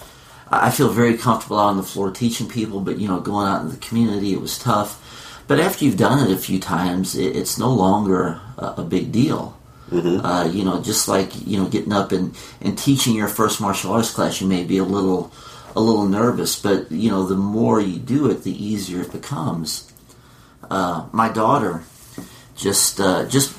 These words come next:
Speaker 1: right before I, I, I came, uh, came here to visit you, Mike, uh, I took her out. We, we had a, a father-daughter day. I do it with my son, and I do it with my daughter once a week. And I took her out to get her nails done.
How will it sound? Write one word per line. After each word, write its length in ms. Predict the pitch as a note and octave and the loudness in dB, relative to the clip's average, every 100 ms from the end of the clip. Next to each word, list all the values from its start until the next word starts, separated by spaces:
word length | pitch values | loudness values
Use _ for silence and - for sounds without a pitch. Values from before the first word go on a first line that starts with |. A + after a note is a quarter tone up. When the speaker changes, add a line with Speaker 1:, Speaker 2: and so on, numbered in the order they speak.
| - | 0
Speaker 1:
right 260 | B2+ C3+ | 2 2
before 580 | B2+ A2+ A#2 A2+ A2 G2+ | -2 -4 2 4 6 4
I, 720 | G2+ - F#2 F2+ F#2+ F#2 F2 - - | 0 -4 -2 0 0 0 -2 -8 -6
I, 80 | F#2 | -6
I 40 | |
came, 500 | F2+ G#2 G2 F#2+ F2+ F2+ | -4 -2 0 0 -2 -2
uh, 380 | F#2 F2 D#2+ - | 0 2 0 -4
came 260 | - F#2+ | -2 -2
here 140 | F#2+ F#2 | 0 -2
to 60 | |
visit 320 | E2 E2+ - | -2 -4 -4
you, 140 | G2 G#2 | -2 -2
Mike, 320 | D#2+ D2 - - - - - - - - - | -2 -6 -10 -16 -20 -20 -20 -20 -20 -18 -10
uh, 400 | - - - - | -8 -8 -10 -4
I 120 | - | -2
took 260 | - - - | 0 0 2
her 120 | G#2 | 4
out. 260 | G2+ G2+ F#2+ | 6 6 4
We, 140 | F#2+ | 2
we 180 | F#2 F#2+ | 4 4
had 180 | F#2 F#2 | 4 2
a, 100 | F2 | 2
a 320 | F#2 - F2+ | 2 0 -2
father-daughter 720 | - F2+ F2+ F#2 F2+ F2 E2 | 2 2 4 2 0 0 0
day. 200 | E2 F2 | 0 -2
I 80 | E2 | -2
do 140 | F2 | -2
it 40 | E2+ | -2
with 120 | - | -2
my 100 | E2 | -4
son, 320 | - F2+ E2+ | -2 -2 -2
and 80 | E2+ | -2
I 100 | D#2+ | -2
do 80 | E2+ | -4
it 40 | |
with 120 | D#2 | -4
my 120 | E2+ E2 | -6 -4
daughter 260 | D#2+ D#2+ | -2 -2
once 240 | D2+ D#2+ - | -2 -6 -4
a 40 | |
week. 240 | E2+ E2 - - - - - | -4 -4 -6 -18 -18 -14 -2
And 180 | G#2 G2 | 0 2
I 80 | |
took 200 | F#2+ A#2 | 2 2
her 80 | A2 | 2
out 140 | G2 - | 2 2
to 60 | |
get 100 | G2+ | 0
her 80 | F#2 | 2
nails 360 | F2 E2+ E2+ - | 0 -4 -4 -2
done. 340 | D#2+ D2+ | -2 -2